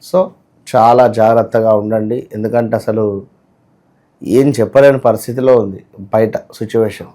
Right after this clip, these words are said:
నిన్న, ఆ, ఒక వద్దకు వెళ్ళడం జరిగింది జనరల్గా షాపింగ్ అని. అసలు ఏం చెప్పలేను నేనైతే పరిస్థితి.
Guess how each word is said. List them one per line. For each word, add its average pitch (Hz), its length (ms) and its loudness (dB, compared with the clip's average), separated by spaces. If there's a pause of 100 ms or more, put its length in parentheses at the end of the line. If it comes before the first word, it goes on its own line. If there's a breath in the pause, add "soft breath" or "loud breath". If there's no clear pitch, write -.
(1120)
నిన్న, 120 220 -2 (2000)
ఆ, - 120 -20 (800)
ఒక - 200 -6
వద్దకు 123 840 0 (100)
వెళ్ళడం 117 400 0
జరిగింది 107 500 -4 (800)
జనరల్గా 107 480 -4
షాపింగ్ 98 500 -8
అని. 98 140 -18 (1300)
అసలు 92 560 -10 (420)
ఏం 143 520 4
చెప్పలేను 113 420 0
నేనైతే 101 420 -18 (140)
పరిస్థితి. 98 440 -14